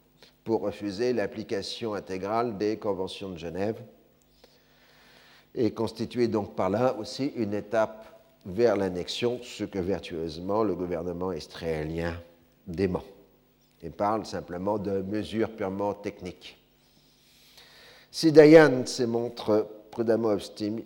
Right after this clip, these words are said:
optimiste, il doit reconnaître le treize février, devant la Knesset, la montée de la tension avec la Jordanie,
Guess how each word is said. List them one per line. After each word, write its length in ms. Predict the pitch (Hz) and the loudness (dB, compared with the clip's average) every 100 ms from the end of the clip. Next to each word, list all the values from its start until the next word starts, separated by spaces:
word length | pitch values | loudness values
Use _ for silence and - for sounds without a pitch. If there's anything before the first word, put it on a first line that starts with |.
| 87 | -8
optimiste, 640 | 98 - 113 147 160 - | -10 -4 -2 0 -2 -2
il 100 | 123 | 0
doit 140 | 117 | 4
reconnaître 480 | 120 120 120 139 - | 4 4 2 0 -2
le 80 | 107 | -8
treize 300 | - 123 120 | -2 -2 -2
février, 760 | - 101 95 101 104 123 147 - | -2 -2 0 0 2 0 0 -4
devant 260 | 107 117 123 | 0 2 2
la 120 | 104 | 0
Knesset, 720 | - 104 95 - 127 - - - _ _ _ _ _ - | -2 -6 -6 0 -2 -2 -18 -20 _ _ _ _ _ -12
la 260 | 110 110 - | -4 -2 -4
montée 600 | 117 110 110 110 143 135 | -2 -2 -2 -2 -2 -2
de 160 | 107 107 | 0 0
la 200 | 104 104 | 4 2
tension 800 | - - 110 104 - 123 107 104 - - _ _ 98 | 0 -2 -2 0 -4 0 0 0 -8 -20 _ _ -6
avec 280 | 101 110 | -2 -2
la 80 | 110 | 0
Jordanie, 560 | 98 98 87 87 98 | 0 -2 -2 -4 -4